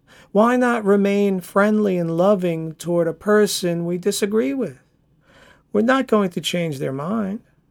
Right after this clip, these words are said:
so why try to? As things go,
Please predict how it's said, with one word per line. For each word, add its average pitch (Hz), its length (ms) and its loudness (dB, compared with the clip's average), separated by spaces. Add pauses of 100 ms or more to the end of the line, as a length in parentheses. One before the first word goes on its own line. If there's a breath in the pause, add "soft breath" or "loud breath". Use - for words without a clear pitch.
(140)
so 202 180 0
why 233 220 2
try 233 340 0
to? 143 320 -10 (680 loud breath)
As 214 160 2
things 247 300 2
go, 226 460 0